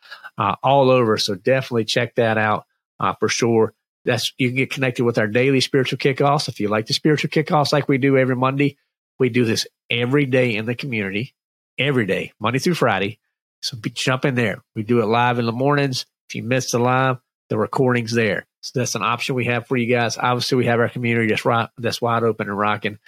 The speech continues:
And then we have our brand new leadership coalition. That is a,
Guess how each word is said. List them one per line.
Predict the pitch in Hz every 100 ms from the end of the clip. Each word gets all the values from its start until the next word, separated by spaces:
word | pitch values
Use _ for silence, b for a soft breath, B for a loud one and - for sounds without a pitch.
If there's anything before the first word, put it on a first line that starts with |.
| B B
And | -
then | 110
we | 117
have | 110 107
our | 98
brand | 87 95 107 113 110
new | 107
leadership | 104 104 101 117 101
coalition. | 107 98 95 - 92 - B B -
That | 107
is | 117 113
a, | 107